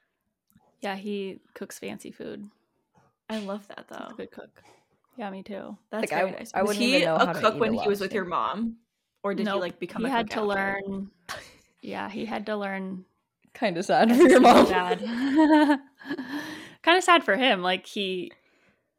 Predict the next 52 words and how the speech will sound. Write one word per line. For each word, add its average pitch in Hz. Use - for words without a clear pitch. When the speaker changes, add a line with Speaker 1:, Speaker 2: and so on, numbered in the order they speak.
Speaker 1:
I -
don't 208
know, -
Speaker 2:
Does 226
Speaker 1:
like, 254
Speaker 2:
he 269
Speaker 1:
as -
a -
Speaker 2:
really 285
Speaker 1:
single 196
Speaker 2:
enjoy 170
Speaker 1:
dad, -
he 240
Speaker 2:
cooking 269
Speaker 1:
had -
to 277
Speaker 2:
now? 285
Speaker 1:
learn 190
how 196
to 190
cook -
dinner. 185
Now 190
he 196
does, -
yeah. -
Speaker 2:
That's 220
Speaker 1:
He 233
had 311
a -
Speaker 2:
awesome. 277
Speaker 1:
girlfriend 202
that 214
was 214
really 208
good 202
at 214
cooking, 202
and 196
he 196
learned 190
a 185
lot 190
from 190
her 214
and 185
then 92
kinda -
went -
from 180
there. 190
Speaker 2:
Yeah. 208